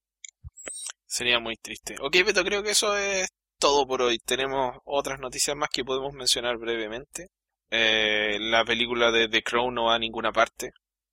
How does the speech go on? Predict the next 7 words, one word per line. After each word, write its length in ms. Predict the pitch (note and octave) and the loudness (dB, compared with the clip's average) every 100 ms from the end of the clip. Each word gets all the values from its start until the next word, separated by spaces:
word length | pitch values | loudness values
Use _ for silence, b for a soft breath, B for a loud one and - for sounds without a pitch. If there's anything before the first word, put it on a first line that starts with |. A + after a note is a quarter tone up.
| _ - | _ -10
Eh, 720 | G#2+ G#2+ G#2+ G#2 G#2 G#2 G#2+ | -4 0 0 -2 -4 -6 -6
D 220 | G#2+ A#2+ | -6 4
C 200 | - D#3 | 6 8
va 100 | D3 | 6
a 40 | C3+ | 6
cancelar 380 | C3 - B2 - | 4 4 4 2
Hellblazer. 600 | D3 C#3+ D#3 D3 - | 0 4 4 6 4